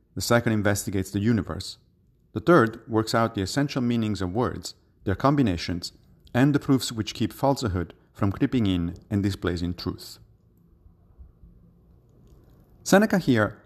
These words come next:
is giving us a tight summary of the way in which the Stoics thought one should study philosophy. The three parts he is referring to are respectively the ethics, the physics, and the logic.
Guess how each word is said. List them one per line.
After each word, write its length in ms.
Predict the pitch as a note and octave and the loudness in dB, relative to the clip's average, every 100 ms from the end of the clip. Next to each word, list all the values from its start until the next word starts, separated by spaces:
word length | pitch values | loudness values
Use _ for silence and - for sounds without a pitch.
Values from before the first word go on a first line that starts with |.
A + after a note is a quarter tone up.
| _ _ | _ _
is 140 | B2+ B2 | -4 2
giving 260 | D3 B2 | 4 4
us 220 | F#2+ G2 - | 2 0 -4
a 140 | G#2 | -4
tight 280 | - C3 C#3 | 0 0 2
summary 400 | - G2 G2 G2 | 0 0 0 -2
of 160 | G2+ F#2+ | -4 -2
the 80 | |
way 180 | G#2 G#2+ | 0 0
in 200 | A2+ A2+ | 0 -2
which 200 | G2 G2 | -2 -4
the 80 | A2 | -6
Stoics 400 | - G2+ F#2 - | -2 -2 -2 -4
thought 320 | - E2+ - - | -6 -6 -6 -10
one 240 | A2 G2 G2+ | -2 0 0
should 300 | - C3 - | 2 0 0
study 240 | F2 D#2+ | -4 -4
philosophy. 520 | F2 F#2 E2+ F#2 - - _ _ _ _ _ - - - | -2 -2 -2 -6 -12 -18 _ _ _ _ _ -20 -12 -6
The 60 | |
three 220 | - F#3 | 4 4
parts 280 | F#3+ D#3 D#3 | 6 4 4
he 80 | C3+ | 2
is 100 | A#2+ | -2
referring 340 | A#2 - C3 B2+ | -4 -2 -2 0
to 260 | B2 A#2+ | -2 -4
are 140 | - G2 | -4 -4
respectively 600 | G2 - A2 - G#2 G2+ | -4 -4 -4 -4 -6 -6
the 160 | G#2 | -2
ethics, 420 | B2+ C#3+ C#3+ - - - | -2 0 -2 -6 -12 -14
the 80 | - | -4
physics, 460 | G2+ F#2+ F2+ - - | -2 -2 -8 -12 -8
and 100 | G2 | -4
the 60 | F2 | -4
logic. 380 | D#2+ - - | -4 -8 -12